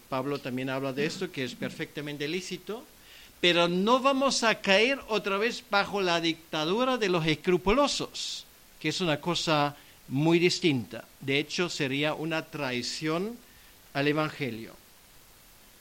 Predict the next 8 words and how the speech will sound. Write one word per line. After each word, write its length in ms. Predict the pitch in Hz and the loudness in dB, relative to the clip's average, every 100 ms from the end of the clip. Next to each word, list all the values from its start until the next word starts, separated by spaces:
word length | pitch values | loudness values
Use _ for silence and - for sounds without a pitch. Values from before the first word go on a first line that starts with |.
| - - - - - - | -20 -20 -20 -20 -12 0
Una 300 | 202 247 247 | 4 4 4
cosa 300 | 247 226 214 | 0 0 0
es 140 | 202 | -2
que 160 | - 160 | -2 -4
temporalmente 1200 | - 185 185 185 202 202 214 214 202 196 202 202 | -2 0 0 2 2 2 2 -2 -2 -2 -2 0
no 240 | 180 160 | 2 2
hacemos 580 | 147 - 196 214 202 - | 2 0 -2 0 -4 -4
uso 500 | 214 - 160 147 | -6 -6 -4 -4